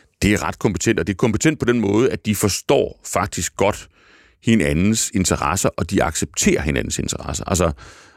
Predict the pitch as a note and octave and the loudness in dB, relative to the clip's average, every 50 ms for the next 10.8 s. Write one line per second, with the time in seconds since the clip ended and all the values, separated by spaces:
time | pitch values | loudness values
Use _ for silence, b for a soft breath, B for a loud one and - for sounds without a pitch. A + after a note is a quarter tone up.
0 | B B - A2+ C#3 - D3 - - A#2+ G#2+ G2+ F2+ D#2+ F2 - B2+ B2 G#2+ E2 | B B -2 -2 0 0 -2 0 0 2 2 2 0 -2 -2 0 0 0 0 0
1 | D#2+ F2+ G2+ A#2+ C#3 - - - _ b b b b b b b b b b b | 0 2 2 2 2 0 -8 -20 _ b b b b b b b b b b b
2 | - G2+ F#2 G2 F#2+ E2+ F2 E2+ D#2 - - B2+ C3 - F3+ - - G#2+ B2+ C#3+ | -2 0 0 2 0 2 2 0 0 2 0 0 0 -2 -4 0 2 4 4 4
3 | - - C#3 A#2 F#2+ F2 - E2+ E2 - - - E2+ E2 F2 E2+ E2 D#2 D#2 D#2 | 2 2 2 2 2 2 0 0 -2 -2 0 0 0 2 2 2 2 2 0 0
4 | D#2 - - - - - D#2 D#2+ D#2+ D#2+ D2+ C#2+ C#2+ - - - D2+ D2 D2 D2 | -2 -2 -4 -4 -4 -2 0 2 2 2 2 0 -2 -4 -4 -4 -2 0 0 2
5 | C#2+ C#2 C#2 C#2 C2 C#2+ E2+ D3+ A#3+ A2+ A2 - G2+ E2+ D2+ D2 C#2+ C#2+ C2+ - | 2 2 0 -2 -2 0 2 2 2 2 2 2 2 2 2 0 -2 -4 -2 -2
6 | - D#2+ D2 D2+ D2 C#2+ - - F#2 G2+ A2 - C3 A#2+ G#2 F2+ E2+ D2+ - F2 | -2 -2 0 0 -2 -2 0 0 0 0 0 0 0 0 0 0 -2 -4 -2 0
7 | E2+ D#2 - - - - - - - E2 D#2 E2 E2+ G2 F#2 F2 E2 E2 E2 - | 0 0 0 -2 -2 -2 -4 -4 -2 0 2 2 2 2 0 0 0 0 0 -2
8 | - _ _ b b b b b b b b b - - D2+ D#2 D2+ D2 C#2+ C#2 | -6 _ _ b b b b b b b b b -4 0 0 2 2 2 2 2
9 | C2+ B1+ B1+ B1+ C2 C#2 C#2+ D2+ D#2+ F2 G2 G#2+ G#2+ F2+ D#2 D#2 D2 D2 C#2+ D2 | 2 0 0 -2 -4 -4 -2 0 2 2 2 2 2 0 -2 -2 -2 -2 0 0
10 | C2+ C2+ D2 C#2+ C#2+ - F#2+ G2+ F2 D2+ - - - D#2+ D2+ D#2+ | 0 0 0 0 0 2 4 4 4 2 0 -2 -2 0 0 0